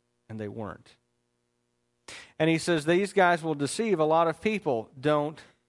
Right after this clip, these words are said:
be deceived. Know that they're coming." And he also predicts that there's going to be a rise in warfare and in natural disasters and in famines. But these things do not indicate the end of the world.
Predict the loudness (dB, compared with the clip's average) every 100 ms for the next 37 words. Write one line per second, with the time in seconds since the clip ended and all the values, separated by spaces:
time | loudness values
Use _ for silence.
0 | _ _ _ _ -4 -4 -4 -2 -2 -6
1 | -12 -12 0 2 2 -2 -6 -6 -4 -8
2 | -8 -14 _ _ _ _ _ _ _ _
3 | _ _ _ _ -20 -20 -16 0 4 6
4 | 6 6 4 4 4 2 4 2 0 -2
5 | 0 2 2 2 2 2 4 4 2 2
6 | 2 2 2 2 0 -4 -6 -2 0 0
7 | 2 0 0 0 -2 -4 -2 -2 -4 -6
8 | -6 -6 -6 -2 -2 -4 -6 -8 -6 -6
9 | -6 -6 -4 -2 -2 -4 -10 -18 -20 -20
10 | _ _ _ _ _ _ _ _ _ _
11 | _ -4 0 0 0 -2 -2 -2 -2 -2
12 | -2 0 2 0 -2 -4 -4 -4 -4 -2
13 | -4 -6 -8 -4 -2 -2 -2 -4 -4 -2
14 | -2 -4 -8